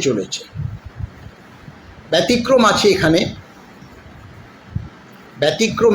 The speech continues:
এটাই যে আপনারা জানেন যে আমাদের ডিও মামলাটি সর্বপ্রথম দীনেশ মাহেশ্বরীর বেঞ্চে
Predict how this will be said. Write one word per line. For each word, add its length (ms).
এটাই 240
যে 80
আপনারা 300
জানেন 260
যে 100
আমাদের 280
ডিও 220
মামলাটি 460
সর্বপ্রথম 680
দীনেশ 300
মাহেশ্বরীর 640
বেঞ্চে 340